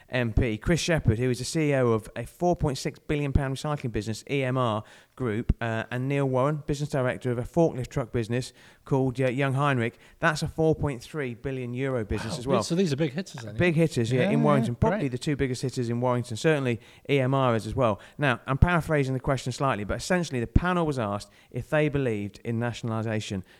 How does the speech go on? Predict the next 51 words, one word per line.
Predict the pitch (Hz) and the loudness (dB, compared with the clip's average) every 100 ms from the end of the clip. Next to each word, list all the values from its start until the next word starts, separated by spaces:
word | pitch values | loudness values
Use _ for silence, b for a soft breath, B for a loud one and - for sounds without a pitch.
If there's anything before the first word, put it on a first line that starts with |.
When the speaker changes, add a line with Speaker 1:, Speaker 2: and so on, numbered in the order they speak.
| - | -6
Speaker 1:
Now, | 120 98 - B B | -2 -2 -6 B B
one | 139 | -2
comes | 139 143 143 | -2 -2 2
any | 131 | 2
surprise | 123 120 127 110 110 | 0 -2 -4 -2 -4
to | 123 | -4
know | 117 113 | -2 -2
that, | 110 - | -2 -6
uh, | 110 | -8
Charlotte | 101 120 110 | -4 -2 -2
Nichols | 98 110 110 | -4 -6 -6
believed | 113 120 120 | -2 -2 -2
in | 104 | -2
it, | 85 | -2
but | - | -2
Chris | - 196 | 2 0
Shepherd, | - 156 - 104 104 B B B | 2 0 2 -2 -4 B B B
who | 160 | 2
incidentally | 143 147 117 139 | 2 2 2 0
Speaker 2:
Nationalisation | 131 139 - 127 | 0 -4 -6 -10
of | 127 | -10
what? | 143 113 - - | -14 -16 -8 2
Speaker 1:
Well, | 202 139 - 123 | 4 4 2 -10
just, | 156 139 - - | -8 -8 -8 -6
uh, | 123 | -4
main | 123 123 | -6 -8
industries, | 131 120 120 104 101 - | -10 -12 -12 -12 -14 -18
some | 135 | -16
of | 123 | -12
the | |
main | 117 110 | -10 -10
industries, | 110 107 - 104 104 | -10 -14 -14 -14 -12
some | 123 | -12
of | |
the | 120 | -12
main | 117 | -12
utility | 113 104 123 104 110 | -12 -14 -14 -14 -14
industries. | 104 101 101 98 b b b - | -14 -14 -14 -14 b b b -6
Um, | 113 107 107 | -2 0 0
but | 110 139 | 0 0
I'm | 139 | 0
paraphrasing | - 165 147 139 120 113 | -4 -4 -4 -6 -8 -8
it. | 110 | -14
The | 123 | -8
question | 156 127 127 123 | -8 -8 -12 -10
was, | 117 | -12
"Do | 107 | -10
you | 131 | -10
believe | 117 113 107 | -8 -10 -10
in | 104 | -14
nationalisation?" | 98 101 98 101 95 98 | -14 -16 -14 -14 -14 -16